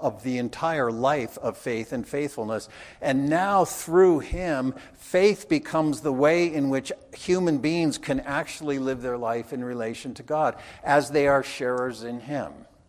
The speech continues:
It's actually what Paul means in Galatians when he says, "I have been crucified with Christ. In that sense, I no longer live.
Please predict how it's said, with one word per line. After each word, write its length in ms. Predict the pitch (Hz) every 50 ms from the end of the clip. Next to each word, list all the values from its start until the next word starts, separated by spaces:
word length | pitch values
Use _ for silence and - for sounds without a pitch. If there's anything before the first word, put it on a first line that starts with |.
| _ _ _ - _ _ _ _ _ _ _ _ _ _ _ _ - - - - - -
It's 160 | - - - -
actually 360 | 175 190 214 - - 196 180
what 200 | 156 151 147 -
Paul 260 | - - 180 170 160
means 340 | 147 151 156 170 180 160 123
in 120 | 135 131 127
Galatians 560 | 139 131 123 123 123 127 - - 135 113 -
when 120 | 139 135
he 100 | 131 127
says, 460 | - - - 143 131 131 127 - - - - - - - - _ _ _ _ _ _ _ _ _ - - - _ _ -
"I 220 | 151 160 190 208 190
have 200 | 185 165 135 -
been 160 | 160 147 139
crucified 840 | - - - 185 190 190 - - 156 - - 156 139 127 131 117 117
with 180 | 127 - -
Christ. 720 | - - 139 131 113 90 80 78 - - - - - - - _ _ _ _ _ _ _ _ _ _ _ _ _ _ _ _ _ _ _ _ _ _ _ _ _ _ _ _ _ _ _ _ _ _ _ _ _ _ _ _ _ _ _ _ _ _
In 160 | - 147 139 139
that 240 | 147 156 190 190
sense, 380 | - - - 156 147 147 - - -
I 200 | 151 143 160 170
no 160 | 160 143 135
longer 420 | 131 127 127 127 127 120 123 120
live. 440 | 117 120 143 156 117 - 76 85 -